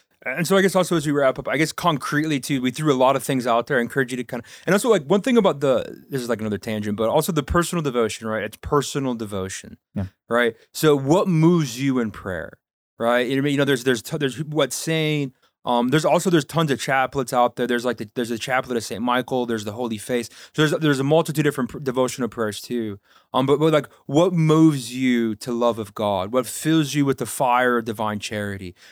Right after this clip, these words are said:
Speaker 1: Like, those are devotional prayers you want. And like we were saying, for us personally, the Divine Mercy Chaplet, the Rosary, um, the Seven Sorrows Rosary, highly recommended. Um,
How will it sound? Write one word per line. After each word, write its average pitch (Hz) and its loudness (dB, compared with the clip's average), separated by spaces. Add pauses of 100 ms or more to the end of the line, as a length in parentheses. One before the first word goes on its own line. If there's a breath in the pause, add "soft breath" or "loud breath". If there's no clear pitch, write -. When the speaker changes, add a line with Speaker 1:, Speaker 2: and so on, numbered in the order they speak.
Speaker 1:
Like, 127 -2
those 156 4
are 160 2
devotional 135 2
prayers 107 -4
you 107 -10
want. 95 -8
And 127 -6
like 127 -4
we 127 -6
were 127 -4
saying, 123 -6
for 120 -6
us 110 -6
personally, 156 -4 (240 soft breath)
the - -8
Divine 120 2
Mercy 135 0
Chaplet, 120 -4 (200)
the 117 -6
Rosary, 127 0
um, 104 -6
the 110 -4
Seven 120 -2
Sorrows 127 2
Rosary, 120 -2 (180)
highly 127 -2
recommended. 110 -2 (480)
Um, 104 -4